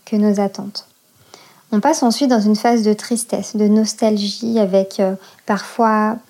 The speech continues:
de la colère, de la culpabilité, de l'amertume. C'est une phase de repli. Et lorsque cette étape est surmontée, on arrive à l'étape du renouveau.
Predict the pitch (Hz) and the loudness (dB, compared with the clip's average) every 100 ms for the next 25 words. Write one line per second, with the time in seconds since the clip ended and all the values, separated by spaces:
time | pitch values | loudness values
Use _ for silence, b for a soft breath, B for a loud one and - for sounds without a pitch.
0 | _ 220 208 202 196 226 208 240 302 254 | _ 0 4 4 2 2 4 4 4 2
1 | 214 196 196 208 - 208 196 202 202 226 | 0 0 -2 -4 -2 0 0 -2 0 2
2 | 247 226 196 196 196 196 202 226 - - | 4 4 2 2 2 2 2 0 -4 -8
3 | 196 208 - _ - 208 208 202 220 202 | -6 -6 -10 _ -8 -4 -4 0 -2 0
4 | 208 214 220 - 214 _ - _ b b | 0 0 -2 -4 -10 _ -20 _ b b
5 | b b b b b _ _ _ - 220 | b b b b b _ _ _ -2 2
6 | 247 - - 254 233 214 240 262 233 - | 2 0 -2 0 2 2 0 2 0 2
7 | 247 214 214 208 202 262 359 _ _ b | 0 2 2 2 0 -2 -4 _ _ b
8 | - 220 220 339 302 220 214 240 233 214 | 2 4 4 4 4 2 4 2 2 2
9 | 214 220 220 220 208 | 0 2 2 2 -2